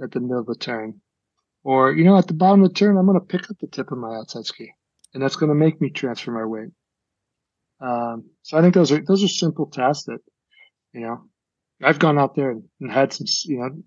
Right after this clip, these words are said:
retired people in my coaches' clinics, and, and they're out there doing it and loving it. And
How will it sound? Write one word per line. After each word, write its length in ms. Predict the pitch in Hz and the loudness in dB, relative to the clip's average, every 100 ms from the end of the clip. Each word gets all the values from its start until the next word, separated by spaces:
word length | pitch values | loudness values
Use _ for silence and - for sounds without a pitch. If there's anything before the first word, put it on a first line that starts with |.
| - | -4
retired 540 | 147 147 156 147 131 | -4 2 4 4 2
people 440 | - 139 143 143 - _ _ - | -2 -4 -4 -6 -8 _ _ -10
in 120 | 139 | -4
my 120 | 139 | -2
coaches' 420 | 131 - 135 - - | -2 0 -2 -2 -6
clinics, 440 | - 139 156 - | -2 0 0 -2
and, 160 | 120 139 | -10 -6
and 140 | 131 | -2
they're 140 | 143 | 2
out 160 | 135 135 | 2 2
there 120 | 151 | 2
doing 320 | 127 127 127 | 0 -2 -2
it 40 | 147 | -2
and 120 | 131 | -2
loving 260 | 123 120 139 | -2 -2 -2
it. 100 | 156 | -4
And 260 | 127 117 | -8 -14